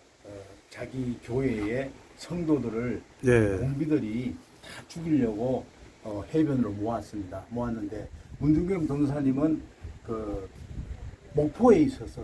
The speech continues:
Speaker 1: 그 당시에 그 이성복 목사님 교회에서 있었는데
Speaker 2: 어.
Speaker 1: 이성복 목사님이 "들어가면 죽는다.
Speaker 2: 네.
Speaker 1: 들어가지 말아라. 하루만 늦춰서 들어가라." 했는데도 "내가 안 들어가면 우리 성도들이 다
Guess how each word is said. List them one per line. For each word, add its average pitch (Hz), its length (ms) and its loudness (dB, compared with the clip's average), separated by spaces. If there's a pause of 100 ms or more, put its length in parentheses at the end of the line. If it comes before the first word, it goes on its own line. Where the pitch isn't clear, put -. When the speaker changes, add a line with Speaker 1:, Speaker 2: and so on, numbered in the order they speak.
Speaker 1:
그 - 80 -12
당시에 123 440 -6 (840)
그 160 140 -4
이성복 180 500 2
목사님 120 480 0
교회에서 104 680 -4
있었는데 98 560 0
Speaker 2:
어. 82 160 -4 (220)
Speaker 1:
이성복 185 460 2
목사님이 139 680 4 (380)
"들어가면 151 440 4
죽는다. 120 640 0 (220)
Speaker 2:
네. 127 100 0
Speaker 1:
들어가지 120 680 4
말아라. 123 400 -6 (280)
하루만 220 500 4
늦춰서 135 480 -2
들어가라." 113 460 -6
했는데도 147 600 0 (400)
"내가 143 480 4
안 123 160 -4
들어가면 123 600 -4 (300)
우리 135 120 0
성도들이 131 520 0
다 - 80 -16